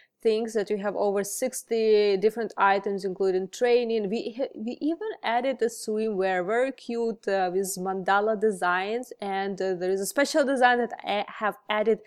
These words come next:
specifically on the level of hips. <laughs> So if you decide,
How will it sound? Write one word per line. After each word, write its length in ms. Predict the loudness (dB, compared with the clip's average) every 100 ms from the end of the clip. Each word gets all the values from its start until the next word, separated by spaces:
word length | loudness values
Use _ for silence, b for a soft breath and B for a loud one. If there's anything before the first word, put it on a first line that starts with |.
| B B
specifically 1200 | -12 -6 -6 -6 -6 -2 -2 -2 -6 -4 -2 -2 -2
on 200 | -8 -6
the 120 | -4
level 480 | -2 -2 -2 -2 -4
of 120 | -10 _ _ -10
hips. 500 | -6 -4 -4 -6 -8 -8
<laughs> 80 | -4
So 160 | 4 6
if 240 | 6 2 2
you 140 | 2
decide, 580 | 4 4 4 2 2